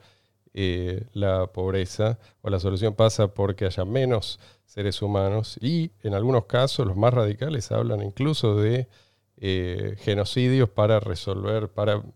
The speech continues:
bueno, en fin, para quitarle al, al planeta el,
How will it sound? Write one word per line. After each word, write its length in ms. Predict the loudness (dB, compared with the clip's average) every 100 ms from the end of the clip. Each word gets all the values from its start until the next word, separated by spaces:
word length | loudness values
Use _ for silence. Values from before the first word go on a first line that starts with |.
| _ _
bueno, 240 | -10 -8 -8
en 80 | -10
fin, 260 | -6 -6 -8 _
para 380 | -6 -4 -4 -6 _ _
quitarle 600 | -14 -2 2 4 4 4
al, 340 | 2 0 -2 -6 -6
al 140 | -6
planeta 720 | 0 2 4 2 2 0 0 -6 _ _ _ _ _ _ _
el, 580 | -2 0 0 -2 -4